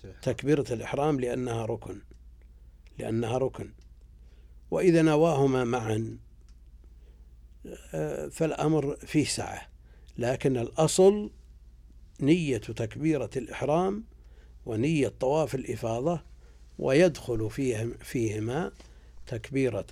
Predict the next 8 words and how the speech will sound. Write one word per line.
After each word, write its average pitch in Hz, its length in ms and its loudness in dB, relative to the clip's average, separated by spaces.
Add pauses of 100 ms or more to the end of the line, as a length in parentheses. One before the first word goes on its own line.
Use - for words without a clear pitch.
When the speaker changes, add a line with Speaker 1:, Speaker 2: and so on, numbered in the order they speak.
Speaker 2:
الركوع 127 560 -2
وت-، 123 400 -4
وطواف 113 1000 -2
الوداع. 110 640 -8 (4000)
وفي 165 200 2
المسألة 185 420 4
خلاف 117 580 0
عند 107 360 -4